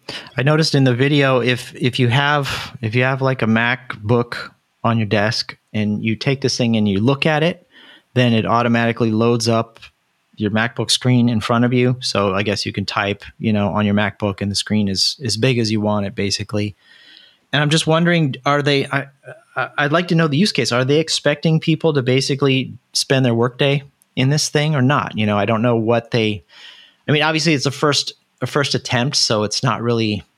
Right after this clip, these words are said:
catered towards any particular user yet, I don't think, other than devs and rich people who can <laughs> buy a thirty-five hundred dollar headset to play with. But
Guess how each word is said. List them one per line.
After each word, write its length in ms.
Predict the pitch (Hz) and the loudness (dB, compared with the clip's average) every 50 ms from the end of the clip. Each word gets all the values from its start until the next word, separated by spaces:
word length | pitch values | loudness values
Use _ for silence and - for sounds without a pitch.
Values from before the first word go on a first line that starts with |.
| _ - _ _ - | _ -20 _ _ -8
catered 380 | - 131 120 110 113 110 101 | -4 -2 -2 0 0 -2 -4
towards 300 | - - 117 107 101 - | -4 -4 -4 -4 -2 -2
any 180 | 101 107 107 101 | -4 -4 -4 -4
particular 840 | - - 104 - - - 135 131 - 113 107 104 101 98 92 - - _ _ _ _ | -4 -8 -8 -6 -2 -2 -2 0 0 -2 0 0 0 -2 -4 -6 -10 _ _ _ _
user 460 | - 98 101 113 120 120 107 107 98 95 | -12 -6 -2 0 0 0 0 0 -2 -2
yet, 280 | 104 104 101 95 - | -2 -2 -2 -4 -4
I 80 | 92 104 | -4 -4
don't 220 | 104 101 113 - | -4 -4 -6 -8
think, 360 | - - 110 104 104 - - - 104 | -4 -2 -2 -2 -2 -4 -8 -6 -4
other 200 | 110 110 110 98 | -2 -2 -2 -4
than 180 | 98 98 98 | -4 -6 -4
devs 440 | 98 113 107 104 101 101 104 104 104 | -2 -2 0 0 0 -2 -4 -6 -6
and 200 | 101 98 98 98 _ _ _ - - - - - - - - - - _ _ _ _ _ _ 208 170 - - - | -6 -6 -6 -8 _ _ _ -20 -20 -20 -20 -20 -20 -20 -20 -20 -20 _ _ _ _ _ _ -20 -18 -18 -10 -2
rich 240 | 120 143 139 139 - | 0 0 0 0 0
people 200 | 156 139 117 117 | 0 0 0 0
who 80 | 113 | 0
can 140 | - 117 107 | 0 0 0
<laughs> 0 | |
buy 200 | 107 143 - 143 | 2 2 2 2
a 120 | 127 120 107 | 2 0 -2
thirty-five 460 | - 123 120 113 107 - 113 107 104 | 0 0 0 0 0 0 -2 0 0
hundred 180 | 110 104 101 | 0 -2 -2
dollar 220 | 101 104 104 101 104 | -2 -2 -2 0 0
headset 400 | 117 117 120 - - 101 98 - | 0 0 0 0 -2 -2 -4 -4
to 80 | 98 | -6
play 200 | - - 101 98 | -6 -4 -4 -2
with. 300 | - - 110 110 - _ | -2 -2 -4 -6 -6 _
But 220 | - 98 107 - | -2 -2 -2 -2